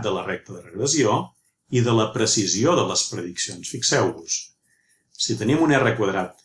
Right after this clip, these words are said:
igual a u, quan nosaltres agafem un valor de les X i busquem a la recta de regressió, coincidirà exactament amb el valor de la I. Per tant, en aquest cas, les I sobre X coincideixen amb les I sub Is.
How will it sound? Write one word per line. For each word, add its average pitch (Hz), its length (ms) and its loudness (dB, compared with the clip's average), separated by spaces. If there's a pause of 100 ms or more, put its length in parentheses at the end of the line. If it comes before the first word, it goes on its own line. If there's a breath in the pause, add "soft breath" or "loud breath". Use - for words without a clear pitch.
(100)
igual 95 320 -2
a 156 80 4
u, 170 160 6 (480)
quan 95 240 -2
nosaltres 131 560 0
agafem 117 400 2
un 110 160 4
valor 95 380 -2 (180)
de 92 160 -10
les 95 240 0
X - 240 -4 (580)
i 117 80 -4
busquem 107 400 0
a 98 80 0
la 90 80 -2
recta 98 280 -4
de 104 60 -6
regressió, 127 400 2 (180)
coincidirà 147 720 4
exactament 123 540 0
amb 131 100 0
el 95 120 -2
valor 90 280 -6
de 87 140 -20
la 92 100 -6
I. 117 60 2 (220)
Per - 120 -16
tant, 98 220 -8
en 117 80 0
aquest 113 300 -2
cas, 107 340 -2 (100)
les 95 160 -6
I 95 80 -4
sobre 117 320 0
X - 160 -2
coincideixen 120 560 0
amb 82 160 -12
les - 140 -8
I - 60 -6
sub - 200 -6
Is. - 200 -8